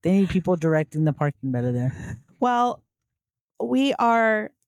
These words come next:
Speaker 2: getting to the end here.
Speaker 1: Yep.
Speaker 2: And hopefully we will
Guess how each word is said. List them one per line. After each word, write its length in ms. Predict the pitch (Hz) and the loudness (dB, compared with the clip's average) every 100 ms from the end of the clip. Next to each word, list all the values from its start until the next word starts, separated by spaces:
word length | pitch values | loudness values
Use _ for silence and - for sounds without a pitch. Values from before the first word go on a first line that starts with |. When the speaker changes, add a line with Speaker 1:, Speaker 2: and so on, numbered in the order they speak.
| _ _ 202 | _ _ -4
Speaker 2:
getting 300 | 240 240 247 | 0 0 -2
to 140 | 254 | -2
the 100 | 240 | -2
end 260 | 185 214 214 | 0 -2 -4
here. 640 | - 202 196 196 196 208 _ _ _ _ _ _ _ _ _ _ - - _ _ _ _ _ - | -2 0 2 2 0 -4 _ _ _ _ _ _ _ _ _ _ -14 -14 _ _ _ _ _ -2
Speaker 1:
Yep. 160 | 147 - - _ - | -2 -4 -18 _ -4
Speaker 2:
And 560 | 220 220 208 214 214 - | 0 0 0 -2 -4 -8
hopefully 720 | - 233 240 240 226 226 220 | -4 -2 -2 0 2 2 0
we 260 | - 220 220 | 0 0 2
will 540 | 214 208 208 202 196 | 2 2 2 2 0